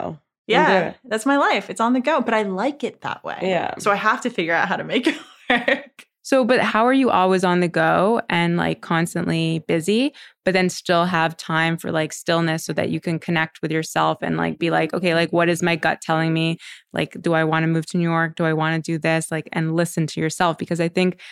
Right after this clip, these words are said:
Speaker 3: sometimes you need space and stillness to do that.
Speaker 2: I don't give myself enough of that time. I think my time with you, actually, I find,
Speaker 3: Mm.
Speaker 2: like, genuinely, like, the time that I spend with Annabelle is really, like, and even you, like, even my breakup, right? Like,
Speaker 1: Yeah.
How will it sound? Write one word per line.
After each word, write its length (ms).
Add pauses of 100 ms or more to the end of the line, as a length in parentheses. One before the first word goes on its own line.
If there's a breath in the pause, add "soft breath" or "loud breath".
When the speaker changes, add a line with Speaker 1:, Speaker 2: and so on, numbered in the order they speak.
(120 loud breath)
Speaker 3:
sometimes 420
you 80
need 340
space 640
and 160
stillness 480
to 80
do 220
that. 340
Speaker 2:
I 80
don't 320
give 140
myself 320
enough 260
of 60
that 180
time. 400
I 60
think 400 (480)
my 100
time 220
with 160
you, 260
actually, 360
I 40
find, 440
Speaker 3:
Mm. 60
Speaker 2:
like, 220 (100)
genuinely, 580
like, 220
the 120
time 220
that 120
I 20
spend 220
with 80
Annabelle 400
is 200
really, 280
like, 320 (140)
and 180
even 160
you, 160
like, 160
even 160
my 100
breakup, 540
right? 300
Like, 180
Speaker 1:
Yeah. 220